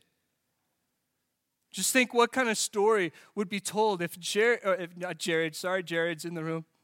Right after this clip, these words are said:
If Herod, <laughs> my bad, don't beat me up.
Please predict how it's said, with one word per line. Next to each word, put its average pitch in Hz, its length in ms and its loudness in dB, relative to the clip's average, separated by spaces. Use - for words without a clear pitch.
If 185 160 -8
Herod, 190 540 4
<laughs> 175 60 -16
my 226 140 6
bad, 196 360 2
don't 220 180 -10
beat 233 160 -14
me 220 120 -10
up. 208 120 -14